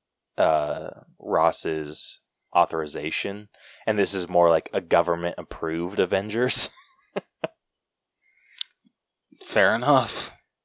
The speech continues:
Speaker 1: So, I, I really would like to see a, uh, a Red Hulk make an appearance in this. So, I think that'd be really cool.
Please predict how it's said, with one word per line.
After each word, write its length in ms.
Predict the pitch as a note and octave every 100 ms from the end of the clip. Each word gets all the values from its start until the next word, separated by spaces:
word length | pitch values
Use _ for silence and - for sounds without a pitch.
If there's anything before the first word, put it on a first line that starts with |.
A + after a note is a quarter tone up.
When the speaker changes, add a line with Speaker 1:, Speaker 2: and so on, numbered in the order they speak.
| _ _ _ _ _ _ _ _ _ _ _
Speaker 1:
So, 380 | - F2 D#2+ D2+ -
I, 140 | G#2
I 120 | -
really 600 | G#2+ F2 G2 A2 G#2+ G2
would 400 | F#2 - F#2+ F2+
like 240 | E2+ E2+ -
to 80 | -
see 500 | - E2 D#2+ D2+ D2+
a, 320 | D#2+ D#2 D2+
uh, 320 | D2+ C#2+ D2+ E2 _ _ _ _ _ _ _ _ _
a 120 | F2
Red 240 | E2 D#2+
Hulk 460 | - D#2 - - - _ _ _ _ _ _ _ _ _ _ _ -
make 220 | F2+ -
an 80 | D2+
appearance 640 | - - D#2 D2 D2+ -
in 120 | D2+
this. 200 | D2 C2
So, 220 | - C#2 - _ _ _ - - _
I 80 | -
think 180 | F2+ E2+
that'd 140 | E2
be 120 | D#2 D#2
really 260 | D#2 C#2+
cool. 380 | - - D2 C#2+